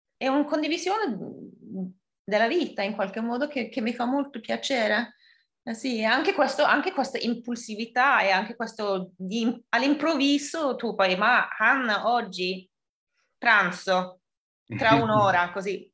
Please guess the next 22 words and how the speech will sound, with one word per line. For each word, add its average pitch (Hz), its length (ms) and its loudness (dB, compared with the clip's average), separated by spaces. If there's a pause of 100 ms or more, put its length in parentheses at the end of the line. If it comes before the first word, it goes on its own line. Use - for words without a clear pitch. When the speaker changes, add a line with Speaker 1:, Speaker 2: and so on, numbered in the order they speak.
(100)
Speaker 1:
facciamo." 180 840 0
Speaker 2:
Oppure 147 380 2
Speaker 1:
E - 40 0
Speaker 2:
come 175 140 4
ho 139 80 2
fatto 143 300 2
io, 143 240 6
"Anna, 165 500 6
oggi 170 680 0 (340)
presentazione, 175 1000 2
libro, 196 880 0 (340)
chiamo, 175 420 2
telefono, 202 880 0
organizziamo 160 1080 -2
e 165 140 -2
le 147 180 -6
chiediamo 151 540 -4
tutto 170 340 -10
quello 151 280 0
della 139 200 0
sua 139 220 -4
vita 147 440 0